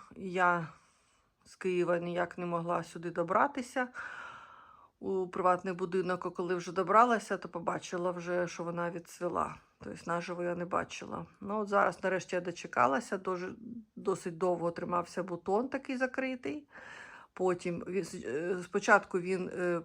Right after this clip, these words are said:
прямо так стирчав, а потім він нахилився. Отак, бачите, такою буквою "Г" нахилився,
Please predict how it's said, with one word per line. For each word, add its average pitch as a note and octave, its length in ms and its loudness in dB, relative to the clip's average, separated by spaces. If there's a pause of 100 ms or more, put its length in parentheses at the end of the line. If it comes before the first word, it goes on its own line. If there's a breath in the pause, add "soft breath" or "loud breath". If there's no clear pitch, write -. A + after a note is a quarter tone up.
прямо F3+ 360 6
так A#3 240 -2
стирчав, C4 920 6
а F#3+ 220 4
потім A3+ 580 2
він F#3+ 220 -2
нахилився. F3 960 0 (140)
Отак, A#3+ 680 2
бачите, A3 580 -4 (320)
такою F3+ 420 -8
буквою F3+ 520 -4
"Г" F#3 240 0 (880 loud breath)
нахилився, C4 920 0